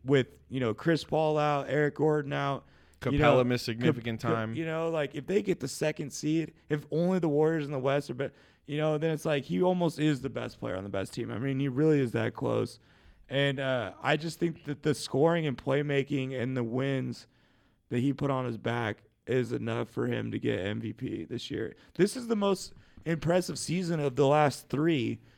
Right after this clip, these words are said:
Speaker 1: and he was, he won it last year and,
Speaker 2: And
Speaker 1: and probably shoulda won it the year that Russ, like, when Russ got the triple-double M V P, we're s-, talking about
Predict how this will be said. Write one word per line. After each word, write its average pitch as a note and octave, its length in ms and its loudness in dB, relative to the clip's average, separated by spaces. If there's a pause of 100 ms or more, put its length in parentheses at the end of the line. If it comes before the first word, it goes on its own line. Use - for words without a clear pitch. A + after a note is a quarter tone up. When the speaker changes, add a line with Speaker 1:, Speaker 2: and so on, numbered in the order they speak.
(100)
Speaker 1:
and D#3 200 0
he F3 100 0
was, E3+ 460 2 (840)
he D#3 160 0
won E3+ 280 4
it E3+ 60 0
last D#3+ 400 2
year D3 240 4
and, C3 100 2
Speaker 2:
And B2+ 240 2
Speaker 1:
and D3+ 180 2
probably F3+ 360 6
shoulda G3+ 360 8
won D3 300 4
it D#3 80 0
the C#3 100 0
year D3+ 440 2 (260)
that D3 140 4
Russ, D3 420 4 (160)
like, C#3 400 0 (280)
when D3 180 2
Russ F3+ 240 4
got E3 180 4
the C#3+ 80 -6
triple-double D3+ 640 2
M C#3 120 2
V C3 120 0
P, D3 200 2
we're C#3 360 2
s-, - 280 -14
talking C#3 340 -2
about C3+ 380 0